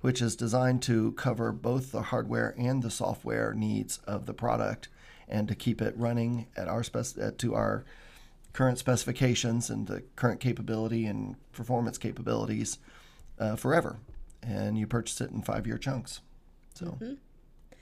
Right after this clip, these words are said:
Speaker 2: And I also know you guys have a new system that's almost there.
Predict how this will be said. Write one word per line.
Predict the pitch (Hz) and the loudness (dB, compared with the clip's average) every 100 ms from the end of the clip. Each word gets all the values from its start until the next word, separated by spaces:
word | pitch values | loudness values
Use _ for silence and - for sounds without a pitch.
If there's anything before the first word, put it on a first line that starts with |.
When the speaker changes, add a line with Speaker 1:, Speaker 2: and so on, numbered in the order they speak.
| - - - | -20 -10 0
Speaker 2:
And | 220 | 2
I | 190 | 4
also | 208 226 | 2 0
know | 170 | 0
you | 151 151 | 0 0
guys | 147 143 | -2 -2
have | 147 | -2
a | 139 | -2
new | 143 135 | -2 -2
system | 180 175 151 139 | -2 -2 -2 -2
that's | 139 135 - - - - - - - - - - - - | -4 -6 -12 -14 -20 -20 -20 -20 -20 -20 -20 -20 -10 4
almost | 185 185 170 139 120 - | 8 10 10 8 4 2
there. | 117 - - | 0 0 -6